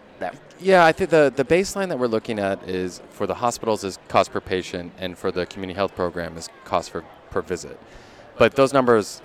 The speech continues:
Speaker 2: you know, until you dissect them and look deep into them, they don't add enough on their own, but they are the first line of, "Oh, this is going up." Um, so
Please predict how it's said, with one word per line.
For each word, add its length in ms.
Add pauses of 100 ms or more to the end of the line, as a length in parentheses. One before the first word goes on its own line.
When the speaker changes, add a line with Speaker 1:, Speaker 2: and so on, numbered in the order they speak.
(140)
Speaker 2:
you 80
know, 200
until 320
you 100
dissect 460
them 200
and 100
look 160
deep 220
into 200
them, 440
they 80
don't 300
add 380
enough 360
on 100
their 180
own, 300
but 140
they 100
are 200
the 120
first 640
line 420
of, 380 (380)
"Oh, 360
this 220
is 80
going 340
up." 180 (600)
Um, 380 (120)
so 360